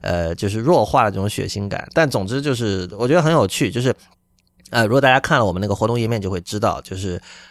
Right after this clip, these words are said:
我觉得无论你是任何想自己做点东西的人，比如你是创业者，你是音乐家，你在写一首歌，或者比如说你是小说家，你在完成一部小说，或者你是插画师，你是漫画家，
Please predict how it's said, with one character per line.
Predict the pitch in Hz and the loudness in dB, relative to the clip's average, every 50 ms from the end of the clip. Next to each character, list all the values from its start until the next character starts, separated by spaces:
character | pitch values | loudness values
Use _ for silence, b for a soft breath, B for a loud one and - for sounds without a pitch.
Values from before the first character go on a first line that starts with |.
| B B B B | B B B B
我 | B - 104 | B -2 2
觉 | 104 135 | 4 4
得 | 156 | 4
无 | 147 120 120 | 4 4 4
论 | 143 160 151 123 | 4 4 2 2
你 | 107 92 95 | 0 -2 -4
是 | 95 - - 101 98 98 | -4 -4 -4 -2 -2 -2
任 | 104 139 180 156 117 | -2 0 2 2 2
何 | 104 - 92 90 95 | 0 -2 -2 -2 -2
想 | 98 - 104 87 - - - - | -2 -2 -4 -6 -6 -10 -12 -8
自 | - 143 | -6 -6
己 | 110 - 90 | -6 -6 -8
做 | - - 185 185 | -6 -2 0 0
点 | - 95 - | 0 0 -2
东 | - - 87 87 | -6 -8 -10 -10
西 | 87 92 | -10 -12
的 | 87 | -12
人， | - 82 85 | -12 -10 -8
比 | - | -8
如 | 95 | -6
你 | 92 90 | -6 -6
是 | 98 101 | -6 -6
创 | - - 139 123 | -4 -2 -2 0
业 | 113 101 | 0 -2
者， | 87 - - - - - B B B B B B B B B | -2 -4 -6 -8 -10 -16 B B B B B B B B B
你 | 95 87 | -8 -6
是 | 80 - - 92 92 | -6 -4 -4 -4 -2
音 | 98 139 160 165 | -2 0 2 2
乐 | 160 139 101 | 4 4 2
家， | 87 - 107 95 90 90 90 | 2 2 2 2 2 2 0
你 | - 87 | -2 -4
在 | - 92 92 95 | -4 -4 -4 -4
写 | 95 - 98 87 85 | -4 -6 -6 -8 -8
一 | 90 | -6
首 | - 85 85 82 - - - | -6 -6 -6 -8 -10 -10 -6
歌， | - 104 101 101 101 98 98 | -2 0 2 4 4 4 2
或 | - - | 2 0
者 | 98 90 92 85 | -2 -2 -4 -6
比 | 85 - | -8 -8
如 | 90 87 | -8 -8
说 | 87 101 | -6 -6
你 | 92 90 | -6 -4
是 | 87 98 | -4 -4
小 | - - 87 87 | -4 -4 -4 0
说 | - 131 123 | 2 2 2
家， | 123 147 135 131 135 135 139 | 4 4 6 6 6 6 4
你 | 127 104 | 2 0
在 | 95 101 98 | -2 -2 -2
完 | 92 95 104 | -2 -2 -4
成 | 98 107 101 101 | -4 -4 -6 -4
一 | |
部 | 104 104 104 | -4 -4 -4
小 | - 98 87 | -4 -4 -6
说， | 87 - - 110 110 110 113 113 113 B B B B B | -4 -2 2 2 4 4 4 2 0 B B B B B
或 | B | B
者 | 104 104 | -4 -4
你 | 101 90 | -4 -4
是 | 85 95 92 92 | -6 -6 -6 -6
插 | - - 117 | -4 -2 -2
画 | 113 123 113 107 | 0 2 2 0
师， | 104 - - 110 113 117 110 | 0 -2 -2 0 0 0 0
你 | 101 | -2
是 | 92 95 | -2 -2
漫 | 107 110 107 | 0 0 0
画 | 113 107 98 | 0 0 0
家， | 95 104 98 101 | 0 0 -2 -2